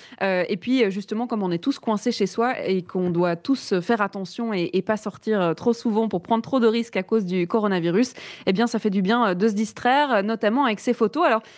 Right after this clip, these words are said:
euh, Félicien, il a créé tout un album, euh, qui réunit, euh, quelques centaines, il y a cent dix photos, euh, de Jette autrefois, mais aussi de Jette aujourd'hui pour pouvoir comparer, hein, ces différents, euh, euh, quartiers. Alors,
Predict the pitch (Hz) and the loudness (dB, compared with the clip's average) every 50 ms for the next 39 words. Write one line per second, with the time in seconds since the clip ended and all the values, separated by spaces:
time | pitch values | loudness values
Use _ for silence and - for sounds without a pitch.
0 | - - - 208 202 - - 277 254 262 247 - 320 320 294 226 214 208 - - | -16 -6 -2 -2 -2 0 0 0 2 2 0 2 2 2 4 2 2 0 -2 -6
1 | 262 269 277 - - - 359 359 359 - 285 262 247 240 233 226 220 208 202 190 | -6 -6 -6 -4 0 2 2 2 2 0 -2 0 0 -2 -2 -2 0 0 0 0
2 | 180 170 185 202 240 277 262 202 208 190 208 247 269 247 170 - - 175 175 175 | 0 0 0 0 0 0 0 0 0 0 2 0 0 -2 -4 -4 -2 -2 -2 -2
3 | 170 - 226 214 214 220 214 202 214 240 269 294 302 294 - - 185 180 180 180 | -2 -2 -2 0 2 2 2 2 2 2 2 2 2 2 0 0 0 0 0 -2
4 | 175 - 269 277 - - 220 208 - - 302 302 294 - - 277 277 294 311 320 | -2 -2 -2 -2 0 -2 -4 -4 -2 0 0 0 0 0 0 0 0 0 0 -2
5 | 254 190 202 214 - - 277 285 302 277 226 254 277 339 - - 269 240 - - | -2 -2 -2 -4 -2 -4 -2 -2 0 -2 0 0 -2 -2 -2 0 -2 -2 0 0
6 | 233 247 339 - - - - - - - 185 190 180 175 170 170 170 262 285 233 | 0 0 0 -2 -6 -18 -20 -14 -6 -4 -2 0 0 0 -2 0 0 0 0 2
7 | 208 214 226 262 - - - - - 285 269 - - 254 240 - - 269 349 392 | 0 0 0 -2 -4 -10 -8 -2 -2 -2 -2 -2 -4 -4 -4 0 0 0 0 0
8 | 311 269 262 277 262 - 381 440 269 247 220 262 302 - - - - 277 262 262 | -2 -4 -2 -4 -4 -2 -2 0 0 0 2 2 0 -2 -2 -2 0 0 2 2
9 | 262 247 226 285 339 - 233 214 - 226 208 254 - - 277 254 240 240 214 208 | 2 2 2 0 0 0 -2 -2 -2 -2 -2 -2 -2 -2 -4 -2 0 0 -2 0
10 | 220 233 247 220 220 214 - 202 180 196 208 - 226 208 196 220 233 240 226 196 | -2 -2 -2 -2 -4 -4 -4 -6 -4 -4 -4 -2 -2 0 2 2 2 4 2 2
11 | 180 170 - - - - - 180 180 175 170 - 240 220 - - - 233 240 262 | 0 -4 -8 -20 -18 -8 -2 0 0 0 0 -2 -4 -4 -4 -8 -4 0 2 2
12 | 247 208 190 | 4 2 2